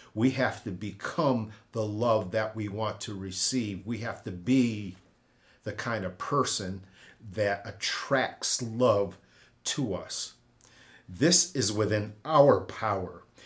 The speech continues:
And I think that's where we so often fall short with prayer. And, and, and it can become a really heartbreaking thing because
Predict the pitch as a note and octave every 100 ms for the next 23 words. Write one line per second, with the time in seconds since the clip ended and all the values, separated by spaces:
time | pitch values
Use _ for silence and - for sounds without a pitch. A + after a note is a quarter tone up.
0 | - - G#2+ A2 - F3+ - C#3+ B2+ -
1 | - C3 A#2 A2 - A#2+ G#2+ - C3+ A#2
2 | - C#3+ C#3+ C3+ A2+ G#2+ - - - B2+
3 | C#3 - - - D3+ A#2 - - _ -
4 | F#2+ - - - C#3 G#2 F#2 - - -
5 | - A2 G2+ G2 - - A2+ A2 A2 B2+
6 | A#2+ - C3 B2+ B2+ G#3 F#3 A#2 C#3 A#2+
7 | G2+ C#3+ - C3 B2 A#2+ G2 D#3+ C3 G#2+
8 | - A#2+ G#2+ G2